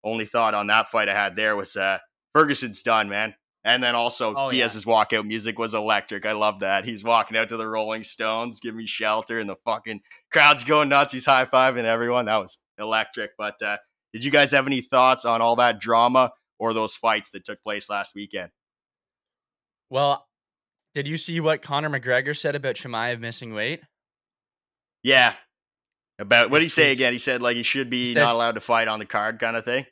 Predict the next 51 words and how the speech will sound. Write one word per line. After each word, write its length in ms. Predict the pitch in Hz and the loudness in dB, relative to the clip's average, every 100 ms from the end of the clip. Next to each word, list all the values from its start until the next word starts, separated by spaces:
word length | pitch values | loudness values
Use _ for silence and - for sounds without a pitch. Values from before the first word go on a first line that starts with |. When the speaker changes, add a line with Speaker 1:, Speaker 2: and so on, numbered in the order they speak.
| _ | _
Speaker 3:
Shoulda 240 | - 131 | -6 -6
just 160 | 127 123 | -4 -6
pulled 240 | - 135 | -2 -2
him 120 | 127 123 | -2 -8
from 160 | 127 | -8
the 80 | 120 | -8
card. 460 | - 120 117 95 _ _ _ _ - | -4 -2 -2 -4 _ _ _ _ -8
Speaker 1:
Yeah. 240 | 95 92 - _ _ _ _ - | -4 -4 -6 _ _ _ _ 0
Yeah, 160 | 123 - | 0 0
Speaker 3:
Which 120 | 135 | 0
Speaker 1:
no, 40 | 117 | 0
I 20 | |
Speaker 3:
is 80 | 120 | 0
Speaker 1:
saw 220 | 123 113 | -2 -2
that. 220 | 113 113 - _ _ _ _ _ _ _ - | 0 -2 -6 _ _ _ _ _ _ _ -4
Speaker 3:
I 120 | 156 | -2
saw 260 | - 175 185 | 0 2 4
Speaker 2:
That's 0 | |
Speaker 3:
that, 120 | - | 2
Speaker 2:
fair. 60 | 127 | 2
Speaker 3:
and 60 | 151 | 0
Speaker 1:
Which 60 | |
Speaker 3:
I, 40 | 165 | 0
Speaker 1:
is 60 | |
a 20 | 196 | -2
Speaker 3:
and 140 | 170 _ _ _ - | -6 _ _ _ -4
I, 200 | 156 - - | -4 -4 2
Speaker 1:
fair 120 | 170 | 4
Speaker 3:
I 40 | |
do 60 | 131 | 6
Speaker 1:
argument, 440 | 131 190 190 160 | 4 4 2 2
Speaker 3:
it 40 | 123 | 2
Speaker 1:
but 180 | 127 113 _ _ _ _ _ | 0 0 _ _ _ _ _
Speaker 2:
Yeah. 120 | 110 - | -20 -2
Speaker 1:
Dana's 240 | 131 135 | 2 4
Speaker 3:
Yeah, 80 | 147 | 4
Speaker 1:
not 200 | 117 101 | 2 4
Speaker 3:
I 60 | 143 | 4
Speaker 1:
doing 100 | 190 | 4
Speaker 3:
would 80 | 208 | 2
Speaker 1:
that. 140 | 101 | 2
Speaker 3:
agree 140 | 170 | 0
Speaker 1:
That, 60 | 196 | 0
Speaker 3:
with 180 | 202 190 | 0 2
it, 80 | 214 | 2
Speaker 1:
that's 100 | 123 | 2
Speaker 3:
but 100 | 170 | 0
Speaker 1:
his 100 | 160 | 0
Speaker 3:
it 40 | |
Speaker 1:
money 220 | 120 127 | 0 0
guy. 320 | 113 107 95 | 2 0 0